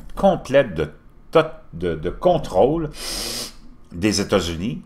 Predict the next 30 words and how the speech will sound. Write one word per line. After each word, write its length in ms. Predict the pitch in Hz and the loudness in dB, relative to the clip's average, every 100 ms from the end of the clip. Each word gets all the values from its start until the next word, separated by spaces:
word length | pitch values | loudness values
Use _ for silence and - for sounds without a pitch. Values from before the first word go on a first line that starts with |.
| - - - _ - - | -18 -20 -20 _ -20 -4
Et 300 | 110 120 120 - | 4 4 4 2
tu 60 | |
aurais 140 | 98 98 | 4 4
des 80 | |
pays 240 | 95 101 113 | 2 0 2
comme 140 | 90 | 0
le 60 | 87 | 2
Brésil, 520 | 87 92 87 113 147 | 0 0 0 -2 0
la 120 | 95 | 0
Russie, 300 | 82 78 - | 0 -4 -4
l'Inde 360 | 104 104 101 87 - | -4 -4 -4 -10 -6
et 100 | 87 | -4
la 140 | 76 | -4
Chine 320 | - 151 180 | -4 -4 -2
dans 160 | 107 90 | 2 2
le 100 | 80 | 0
fameux, 540 | 76 90 90 95 87 - - | -2 -2 -2 -4 -6 -12 -14
la 220 | 80 82 | -10 -6
fameuse 360 | 107 92 98 | -4 -2 -2
alliance 360 | 82 90 90 80 | -2 -2 -2 -2
de 80 | 76 | -6
brics, 640 | 69 107 143 - - - - - - - - - - - - - | -2 -2 -2 -8 -12 -12 -18 -20 -20 -20 -20 -20 -20 -20 -10 -2
avec 220 | 82 85 | -2 0
la 80 | 78 | -2
Chine 240 | - 95 | -2 -4
en 80 | 69 | -4
tête, 320 | - 98 98 - - - | 0 0 0 -10 -20 -18
qui 120 | - | -8
vont 320 | 80 87 - - - _ _ - - _ _ _ _ _ - - _ - - - - _ _ - - - - - - - - - 113 | 2 2 2 -4 -20 _ _ -20 -20 _ _ _ _ _ -20 -20 _ -20 -20 -20 -20 _ _ -20 -20 -20 -20 -20 -20 -20 -20 -16 -6
rivaliser 640 | 175 170 117 - - | 0 2 2 -2 -10